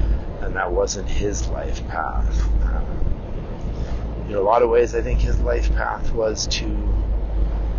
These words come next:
learn to be a better, more kind and gentle person, and that was always his, um, his approach.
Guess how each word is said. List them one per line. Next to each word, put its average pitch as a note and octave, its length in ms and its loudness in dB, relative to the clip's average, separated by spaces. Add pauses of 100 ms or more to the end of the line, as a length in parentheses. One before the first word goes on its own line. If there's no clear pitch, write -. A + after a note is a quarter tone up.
(1400)
learn B2+ 520 2
to G#2 180 -4 (280)
be A#2+ 500 -2 (180)
a G2+ 80 -2
better, A2 560 4
more G#2 320 0
kind G#2+ 960 0 (140)
and F#2+ 240 -4
gentle G2+ 340 -2
person, - 480 0 (420)
and F2 180 -4
that F2 180 -4
was - 140 -2
always G#2+ 540 0
his, - 720 0
um, - 560 0 (2000)
his - 200 -6
approach. - 600 -4